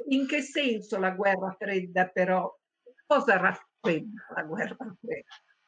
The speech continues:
Eh, la guerra fredda raffredda quella che è un'educazione antifascista.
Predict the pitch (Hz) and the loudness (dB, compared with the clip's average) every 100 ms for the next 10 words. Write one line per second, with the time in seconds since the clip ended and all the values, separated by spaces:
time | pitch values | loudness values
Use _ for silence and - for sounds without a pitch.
0 | _ _ _ _ _ - 240 247 254 269 | _ _ _ _ _ -8 -6 -2 0 2
1 | 302 302 311 - 330 302 294 - - _ | 2 2 -2 -4 -2 0 0 0 -6 _
2 | _ 220 294 359 - 294 277 269 294 220 | _ 0 0 0 -2 2 2 2 -2 0
3 | 311 311 _ - 294 294 285 262 277 262 | 0 0 _ -10 -6 -6 -2 2 4 4
4 | 254 202 254 262 247 - - 359 311 214 | 2 0 -2 0 0 -2 2 6 6 4
5 | 147 151 160 - 147 - - 147 | -4 -8 -16 -18 -18 -18 -18 -18